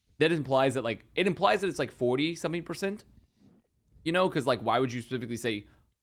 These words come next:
specifically say under fifty? To me, this implies, like, in the fortieth percent range of, like, people that are buying cosmetics. And that's, like, still, I imagine it has to be on the higher end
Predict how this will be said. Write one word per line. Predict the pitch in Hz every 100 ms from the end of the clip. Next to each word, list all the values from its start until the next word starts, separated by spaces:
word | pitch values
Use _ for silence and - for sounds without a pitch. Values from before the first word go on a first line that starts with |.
| -
specifically | 135 117
say | 113 123 -
under | 117 113
fifty? | 110 98 131
To | - 123
me, | 160
this | 139
implies, | 117 113 113 104
like, | 107
in |
the | 104
fortieth | - 113 113 110
percent | - 101 104
range | 113 113 107
of, |
like, | 98 92
people | 113 110
that |
are | 104
buying | 95 95 101 107 107 107 _ _ _ _ _ -
cosmetics. | 113 101 98 170 - - - _ _ _ -
And | 123
that's, | 170 240
like, | 190
still, | - - 139 135 117 - _
I | 123
imagine | 156 170 214 202
it | 123
has | 117 127
to | -
be | 139
on | 117
the | 101
higher | - 104 110 101 -
end | 110 107 85 57